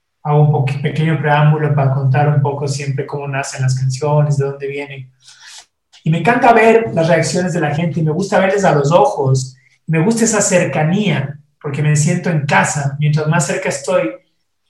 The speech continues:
cuando puedo ver las reacciones de la gente, eso me nutre y me, y me, y me, y me, y me alimenta en el escenario. Entonces,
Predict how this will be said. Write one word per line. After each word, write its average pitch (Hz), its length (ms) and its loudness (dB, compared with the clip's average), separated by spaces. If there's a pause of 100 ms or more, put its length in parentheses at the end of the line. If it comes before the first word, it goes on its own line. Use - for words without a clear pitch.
(120)
cuando 160 240 0
puedo 190 160 4
ver 208 180 6
las 202 260 6
reacciones 190 460 2
de 180 80 0
la 165 100 0
gente, 180 400 0
eso 175 240 -2
me 151 120 0
nutre 151 420 -2
y 131 80 2
me, 135 180 2
y 143 140 -4
me, 139 80 -10
y 147 140 -2
me, 143 340 -2
y 147 140 -4
me, 139 180 -8
y 139 140 -10
me 147 80 -8
alimenta 180 600 -2
en 151 80 -4
el 143 60 -4
escenario. 143 640 -2 (1400)
Entonces, 196 800 2